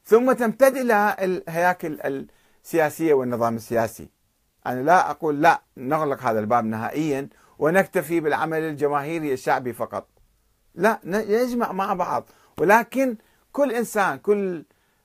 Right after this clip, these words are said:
آه، خلية في مسجد أو في قرية أو في ناحية أو في مؤسسة تقوم بعملها الاجتماعي وتترابط مع بعض، تترابط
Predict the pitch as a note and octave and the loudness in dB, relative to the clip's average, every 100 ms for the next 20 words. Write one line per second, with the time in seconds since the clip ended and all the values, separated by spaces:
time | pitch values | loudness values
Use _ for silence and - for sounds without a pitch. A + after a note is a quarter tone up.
0 | _ B2+ B2+ A2 A#2+ E3 G#3+ A#3 F#3+ E3+ | _ -2 0 -2 -2 -2 2 4 2 2
1 | D3 C3 A2 B2+ G3 D3 G3 - _ _ | 0 0 -2 0 -2 0 -4 -4 _ _
2 | _ _ _ - E3 D#3 D#3 C#3 B2 A2+ | _ _ _ 0 0 0 -2 -2 -2 -4
3 | F#2+ - - F#3 F#3+ E3+ D#3 A#2+ A2 A2 | -6 -10 0 0 0 -4 -6 -8 -10 -10
4 | G#2+ G2+ G#2+ D#3+ F3 E3 D#3+ - - G#2+ | -8 -8 -4 -2 -2 -8 -8 -8 -10 -12
5 | A2 G#2 G2 G2+ - F3 F#3+ F3+ G#3 G#3 | -12 -12 -10 -10 -8 -8 -8 -8 -8 -8
6 | _ _ _ _ E3+ - A3 G3+ D3+ C3 | _ _ _ _ -8 -2 0 0 -4 -6
7 | E3+ G3 F#3 F#3 D#3 B2+ C3 C3+ D3+ E3+ | -4 -4 -4 -4 -6 -10 -10 -8 -6 -6
8 | E3 C3+ B2+ B2+ C3 D3 F3 D#3+ C3 E2+ | -2 -2 -2 -4 0 0 0 -4 -8 -10
9 | G#2+ F2+ F2 - _ _ _ _ _ _ | -8 -8 -10 -14 _ _ _ _ _ _
10 | _ C3+ C#3 D#3 D#3 - | _ -4 0 0 0 -4